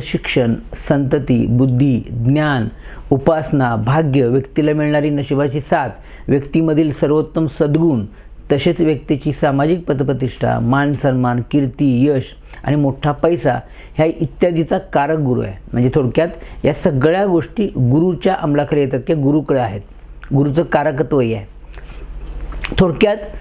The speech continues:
व्यक्तीला मिळणारी नशिबाची साथ, भाग्याची साथ म्हणजे गुरु होय असं म्हटलं तर चुकीचं होणार नाही. गुरुच्या प्रभावाखाली कोण येतं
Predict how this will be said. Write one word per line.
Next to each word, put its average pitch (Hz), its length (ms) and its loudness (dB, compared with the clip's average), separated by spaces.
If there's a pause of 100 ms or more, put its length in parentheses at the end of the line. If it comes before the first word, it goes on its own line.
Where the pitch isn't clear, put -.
(160)
व्यक्तीला 175 520 2
मिळणारी 165 440 2
नशिबाची 156 560 0
साथ, 143 420 -2
भाग्याची 131 720 0
साथ 135 420 -2
म्हणजे 139 340 4
गुरु 165 380 4
होय 120 260 2 (400)
असं 131 220 0
म्हटलं 147 400 2
तर 156 100 0
चुकीचं 139 420 -2
होणार 120 280 2
नाही. 110 180 -4 (840)
गुरुच्या 196 360 2
प्रभावाखाली 196 640 2
कोण 185 220 0
येतं 147 220 0